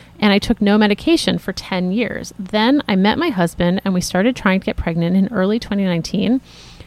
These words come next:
and after four months of trying, had success. But I miscarried at six weeks, and my doctor did blood work and discovered that my hypothyroid issues were back. I was put on th-, Synthroid again, and we conceived a few months later. Our baby boy was born at the end of March.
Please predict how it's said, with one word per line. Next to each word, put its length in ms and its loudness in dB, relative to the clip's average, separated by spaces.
and 80 2
after 160 0
four 320 0
months 240 2
of 100 -2
trying, 420 -2
had 280 -4
success. 580 -8
But 240 2
I 60 -2
miscarried 560 0
at 100 -4
six 280 -10
weeks, 240 -2
and 120 0
my 120 2
doctor 320 0
did 160 -6
blood 180 2
work 180 0
and 120 -4
discovered 480 -2
that 160 -4
my 120 -4
hypothyroid 840 -2
issues 320 -8
were 100 -8
back. 460 0
I 60 -4
was 100 -2
put 140 -4
on 120 2
th-, 220 -2
Synthroid 420 2
again, 420 2
and 80 0
we 100 4
conceived 560 4
a 60 -6
few 220 -2
months 240 -2
later. 220 -2
Our 140 0
baby 280 0
boy 280 2
was 160 0
born 300 0
at 100 -4
the 160 -4
end 180 0
of 140 -8
March. 540 -8